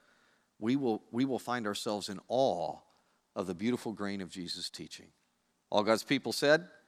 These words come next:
"Amen." May it be so. In our notes, you'll see the next bit of context regards the audience. Read our text again. "When he saw the crowds, he went up on the mountain,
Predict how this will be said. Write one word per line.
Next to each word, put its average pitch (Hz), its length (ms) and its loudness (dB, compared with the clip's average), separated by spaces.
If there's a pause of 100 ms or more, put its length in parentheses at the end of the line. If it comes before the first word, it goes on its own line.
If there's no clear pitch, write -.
(800)
"Amen." 101 340 -2
May 104 180 -2
it 110 260 -2
be 113 100 0
so. 92 320 0 (160)
In 165 100 6
our 196 80 10
notes, 185 280 10
you'll 160 80 8
see 170 160 4
the 147 100 6
next 160 220 4
bit 151 140 6
of 123 100 2
context 143 440 2
regards 131 300 6
the 135 220 -2
audience. 131 520 10
Read 156 180 4
our 214 80 10
text 165 280 4
again. 123 300 6 (220)
"When 165 120 8
he 165 100 8
saw 214 260 10
the 247 100 6
crowds, 120 320 10
he 147 80 4
went 156 160 6
up 156 100 6
on 139 100 6
the 127 60 2
mountain, 123 460 4